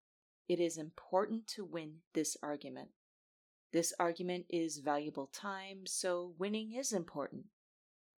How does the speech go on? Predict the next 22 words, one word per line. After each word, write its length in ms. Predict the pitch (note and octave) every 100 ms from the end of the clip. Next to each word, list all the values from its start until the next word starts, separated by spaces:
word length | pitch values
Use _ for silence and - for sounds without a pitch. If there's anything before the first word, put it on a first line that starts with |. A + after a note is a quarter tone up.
| _ _
The 120 | F3
things 520 | F3 - G#3 A3 G#3+ -
that 280 | F#3 F3 -
are 220 | E3+ G#3
important, 680 | A#3+ G#3+ - D#3 G3 G3+ G#3+ _ _ -
you 160 | G3+
should 320 | G#3+ - G#3
win. 400 | G#3 A3 A#3 D3+ - _ _ _ _ _ _ _ _ -
This 360 | E3+ A3+ - -
argument 640 | F#3+ G3+ G#3 D#3 D3 C#3+ -
should 400 | - - G#3+ - -
end, 360 | C#3+ B2+ C#3 - _ _ -
and 160 | E3 F3
you 100 | G3
should 460 | - - - A#3+ A#3+
be 180 | F3 E3+
declared 420 | F3+ - D#3+ D3
the 80 | E3
winner. 380 | E3+ G3 C3+ - _ _ _ _ _ _ _
You 280 | F3+ G3 -
earned 320 | G#3 G3+ G#3+ D#3+
it. 200 | C3